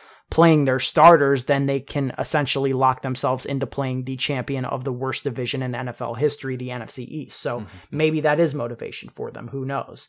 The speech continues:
Speaker 1: Also, Buffalo, their line got taken down by some books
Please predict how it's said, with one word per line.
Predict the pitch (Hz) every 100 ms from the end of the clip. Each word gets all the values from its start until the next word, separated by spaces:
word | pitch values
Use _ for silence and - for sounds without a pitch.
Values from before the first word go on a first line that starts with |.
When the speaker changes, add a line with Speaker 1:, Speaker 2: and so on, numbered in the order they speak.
| -
Speaker 1:
Also, | 185 202 139 120 147 127
Buffalo, | 160 160 127 117 -
their | 131 127 147 170 165 -
line | 139 139 139
got | 131 127
taken | - 151 - 127
down | 135 147 131
by | 123
some | 120 131 127
books | 135 123 -